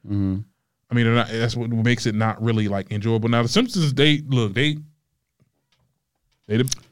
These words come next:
Speaker 1: They've been here for thirty
Speaker 2: they,
Speaker 1: years.
Speaker 2: yeah,
Speaker 1: They've
Speaker 2: exactly.
Speaker 1: been long, long as me.
Speaker 2: But I'm just saying, like, Family Guy used to be really funny, but now I look at some of the episodes, episodes and I'm like, mm, they can't really go to, they can't really go in too much like they used to.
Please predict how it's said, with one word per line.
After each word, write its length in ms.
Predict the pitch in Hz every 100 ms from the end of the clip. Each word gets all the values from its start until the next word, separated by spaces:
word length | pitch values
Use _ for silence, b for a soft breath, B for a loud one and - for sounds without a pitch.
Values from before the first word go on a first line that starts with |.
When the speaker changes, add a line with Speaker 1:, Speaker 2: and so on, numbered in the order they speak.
| _
Speaker 1:
They've 120 | 185
been 120 | 160
here 120 | 127 110
for 120 | 90
thirty 300 | 113 113 113
Speaker 2:
they, 80 | 110
Speaker 1:
years. 220 | 98 92
Speaker 2:
yeah, 60 | 147
Speaker 1:
They've 80 | 135
Speaker 2:
exactly. 320 | 147 139 123
Speaker 1:
been 20 |
long, 300 | 123 120 110 95
long 320 | 107 120 107
as 100 | 98
me. 320 | 110 101 90 -
Speaker 2:
But 80 | 123
I'm 120 | 175
just 160 | 175 165
saying, 220 | 185 151
like, 140 | 131 131
Family 240 | 175 175
Guy 140 | 156
used 140 | 143 135
to 40 |
be 120 | 127 113
really 280 | 123 123
funny, 240 | 113 131 120
but 140 | 107
now 280 | 113 117 117
I 100 | 113
look 180 | 123 117
at 60 |
some 140 | 117 113
of 60 |
the 40 | 107
episodes, 460 | 113 120 110 117 - _
episodes 440 | 127 127 127 117
and 100 | 107
I'm 80 | 113
like, 280 | 113 104 98
mm, 800 | - 135 139 135 135 131 131 127 - _ _ _ _ _ _ -
they 100 | 120
can't 240 | - 131 113
really 160 | 117
go 160 | 110 110
to, 140 | -
they 140 | 113 110
can't 200 | 117 104
really 140 | 104
go 160 | 104 104
in 100 | 101
too 140 | 104
much 260 | 98 - 101
like 120 | 101
they 80 | 95
used 260 | 101 -
to. 180 | 101